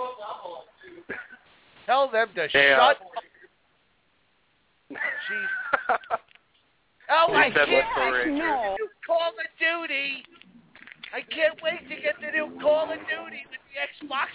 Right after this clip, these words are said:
Speaker 1: One. What's the average, what's the average age of the, of the people in line?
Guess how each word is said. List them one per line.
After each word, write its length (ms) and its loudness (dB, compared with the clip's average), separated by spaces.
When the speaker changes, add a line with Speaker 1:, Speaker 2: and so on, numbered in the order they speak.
Speaker 1:
One. 300 -2
What's 180 -4
the 240 -4
average, 240 0
what's 160 -4
the 160 -18
average 540 -2
age 560 -10
of 220 0
the, 220 -8
of 180 -2
the 300 -8
people 320 -6
in 100 0
line? 240 0